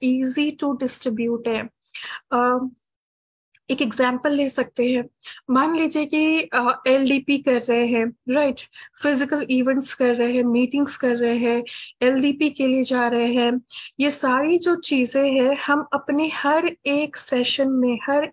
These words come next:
एक meeting में, जो भी physical meetings, events रहते हैं, हर एक events में, meetings में ब्रोशर का ज्यादा से ज्यादा यूज़ करेंगे, वो जरूर होना चाहिए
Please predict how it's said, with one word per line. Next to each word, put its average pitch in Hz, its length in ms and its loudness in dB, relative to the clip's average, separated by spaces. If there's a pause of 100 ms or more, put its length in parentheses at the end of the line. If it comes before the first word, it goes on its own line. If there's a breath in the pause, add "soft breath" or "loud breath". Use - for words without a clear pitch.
एक 269 280 0
meeting 262 580 0
में, 269 400 0
जो 254 200 2
भी 294 160 -2
physical 254 520 0
meetings, 240 560 -2
events 247 440 -2
रहते 233 380 -2
हैं, 254 160 -2 (500 loud breath)
हर 285 200 2
एक 262 320 -2 (120)
events 254 480 0
में, 254 140 4
meetings 254 540 0
में 247 220 2
ब्रोशर 226 520 0
का 269 200 0
ज्यादा 240 540 0
से 262 240 0
ज्यादा 233 460 -2
यूज़ 247 380 -2
करेंगे, 233 440 2
वो 247 220 2
जरूर 226 500 0
होना 262 340 0
चाहिए 247 460 0